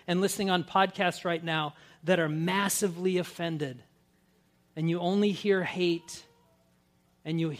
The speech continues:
only hear exclusion and bigotry. But that's not,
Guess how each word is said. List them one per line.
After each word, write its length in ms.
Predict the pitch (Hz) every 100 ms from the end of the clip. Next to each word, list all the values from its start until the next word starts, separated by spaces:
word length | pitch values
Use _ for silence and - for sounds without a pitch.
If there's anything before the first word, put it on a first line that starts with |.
| - -
only 280 | 175 190
hear 260 | 160 196 175
exclusion 800 | 151 - - 185 190 180 185 170
and 160 | 151
bigotry. 640 | 143 165 160 - 143 123 - _ _ _ _ _ _ _ _ _ _ _ _ _ _ _ -
But 120 | 175
that's 240 | 220 233 262
not, 180 | 233